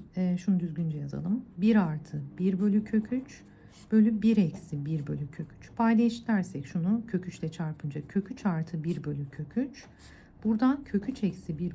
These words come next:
bölü kök üç. Kök üçlerde sadeleşirse cevabım kök üç artı bir bölü kök üç eksi bir gelir.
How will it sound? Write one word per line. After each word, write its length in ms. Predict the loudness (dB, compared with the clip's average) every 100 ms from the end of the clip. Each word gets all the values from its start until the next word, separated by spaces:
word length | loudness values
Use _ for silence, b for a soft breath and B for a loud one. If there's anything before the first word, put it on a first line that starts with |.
| -6
bölü 140 | -8
kök 300 | -8 -10 -8
üç. 180 | -8 -8
Kök 240 | -6 -6
üçlerde 420 | -6 -8 -8 -8 -6
sadeleşirse 840 | 0 0 0 -6 -8 -10 0 2
cevabım 600 | 4 2 0 -2 -2 -2 B B B -6
kök 220 | 0 2
üç 160 | 0 -2
artı 420 | -2 -4 -8 -6
bir 360 | 0 0 0 -14 b b -14 -2
bölü 320 | 0 0 -2
kök 220 | -2 -2
üç 140 | -4 -6
eksi 320 | -10 -2 -2
bir 100 | -2
gelir. 500 | -10 -16 -18 -20